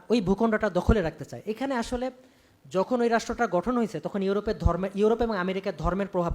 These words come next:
ছিল। এখন ধর্মের প্রভাব আগের থেকে কমে গেছে, কিন্তু এখন সেকুলার লিবারালিজমের প্রভাবটাই বেশি। কিন্তু সেকুলার লিবারেলরাও আসলে ইসরায়েলের সাপোর্টার, কারণ হচ্ছে ওখানকার যারা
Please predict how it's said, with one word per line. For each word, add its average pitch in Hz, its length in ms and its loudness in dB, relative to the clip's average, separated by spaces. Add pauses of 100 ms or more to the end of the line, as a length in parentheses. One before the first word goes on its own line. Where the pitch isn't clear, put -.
ছিল। 123 140 -14 (400)
এখন 233 260 -2
ধর্মের 220 260 0
প্রভাব 226 220 -2
আগের 190 360 -4
থেকে 208 160 -6
কমে 233 240 0
গেছে, 202 280 -6 (560)
কিন্তু 214 200 0
এখন 214 220 0
সেকুলার 226 380 0
লিবারালিজমের 214 580 0
প্রভাবটাই 196 380 0
বেশি। 156 260 -6
কিন্তু 214 240 -6
সেকুলার 233 300 0
লিবারেলরাও 208 580 2
আসলে 208 260 0
ইসরায়েলের 185 320 -2
সাপোর্টার, 170 380 -6 (460)
কারণ 254 240 2
হচ্ছে 269 260 -2
ওখানকার 240 500 0
যারা 233 320 0